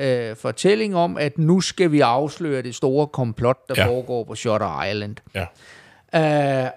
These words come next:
Speaker 1: og så har vi også en fase her, hvor vi pludselig er i tvivl om, hvad
Speaker 2: Mhm.
Speaker 1: er egentlig fantasi og
Speaker 2: Ja.
Speaker 1: virkelighed, og hvad sker der, og, øh, alle de der ting.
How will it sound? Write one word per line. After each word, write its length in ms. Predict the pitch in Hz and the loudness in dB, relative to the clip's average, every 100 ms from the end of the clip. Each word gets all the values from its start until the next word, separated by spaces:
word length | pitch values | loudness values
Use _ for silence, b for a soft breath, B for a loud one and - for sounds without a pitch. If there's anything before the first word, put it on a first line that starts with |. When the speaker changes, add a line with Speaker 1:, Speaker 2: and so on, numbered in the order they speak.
| _ _ _ _ _ - | _ _ _ _ _ 0
Speaker 1:
og 160 | 196 | 0
så 140 | - 240 | 2 -2
har 320 | 214 226 220 | -2 -4 -4
vi 200 | 226 233 - | -4 -4 0
også 540 | 185 214 233 - 233 | 2 2 -2 -6 -8
en 220 | 190 170 | -6 -6
fase 680 | 151 - 143 151 185 190 196 | -4 0 0 0 -4 -4 -6
her, 320 | 147 165 156 160 b b b b b 151 131 | -4 -6 -6 -12 b b b b b -14 4
hvor 220 | 170 160 | 4 6
vi 240 | 139 185 - - | 0 -6 -4 -4
pludselig 680 | - 175 185 - 202 175 | 0 0 0 -2 -4 0
er 60 | 135 | 2
i 160 | 127 123 | 2 -2
tvivl 580 | - - 151 170 160 | -6 -8 -6 -2 0
om, 180 | 139 139 127 | 0 0 -4
hvad 220 | 107 120 | 0 0
Speaker 2:
Mhm. 220 | 110 95 87 | 2 0 -4
Speaker 1:
er 200 | 151 170 - | -8 -12 -12
egentlig 580 | 147 180 196 190 180 156 | -14 -12 -10 -6 -6 -2
fantasi 800 | 156 143 - 143 - 185 196 - | -2 -2 -8 -12 -10 -10 -10 -2
og 180 | 175 139 | 0 4
Speaker 2:
Ja. 120 | 104 | 4
Speaker 1:
virkelighed, 600 | 180 175 190 165 151 147 | 2 -4 -8 -6 -6 -6
og 180 | 143 135 | -4 -4
hvad 200 | 151 165 | -4 -6
sker 380 | - 170 170 | -8 -8 -6
der, 140 | 170 170 | -6 -8
og, 360 | - 139 123 b b b b b | -4 -4 -4 b b b b b
øh, 220 | 156 139 123 | 2 2 2
alle 220 | 131 143 | -2 -6
de 120 | 151 151 | -6 -2
der 140 | 147 | -2
ting. 280 | 147 160 165 | 0 -4 -6